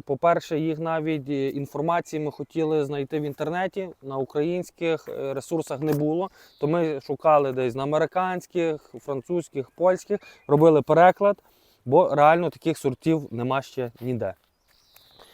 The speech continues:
Тому зараз я буду, буде таке трошки доволі довге відео. Е, ми, в нас тут є всі клени на штамби японські за дуже відносно демократичною ціною, як для японських кленів на штамби це дешево, від тисяча п'ятсот до тисяча вісімсот гривень.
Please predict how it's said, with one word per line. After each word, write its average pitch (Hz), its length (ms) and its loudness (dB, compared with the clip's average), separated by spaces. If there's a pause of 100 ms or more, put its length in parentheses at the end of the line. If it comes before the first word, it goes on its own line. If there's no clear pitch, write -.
(800)
Тому 196 340 8
зараз 185 380 10
я 170 80 6
буду, 175 240 4
буде 160 260 4
таке - 200 0
трошки 143 340 0
доволі 127 340 0
довге 120 300 2
відео. 202 400 0 (400)
Е, 123 200 -2
ми, 151 240 -2
в 131 100 -8
нас 156 240 0
тут 127 200 -8
є 139 160 2
всі 147 440 0 (200)
клени 139 340 2
на 123 140 -6
штамби 120 440 -4
японські 139 640 0
за 131 180 0
дуже 131 400 0
відносно 123 460 -4
демократичною 123 840 -4
ціною, 127 480 -6
як 127 160 0
для 120 280 -2
японських 120 520 -2
кленів 131 320 -4
на 117 100 -10
штамби 117 320 -10
це 107 200 -10
дешево, 147 720 -2
від 131 180 -6
тисяча 135 460 -4
п'ятсот 180 420 -6
до 139 80 -14
тисяча 147 360 -10
вісімсот 120 420 -8
гривень. 101 340 -6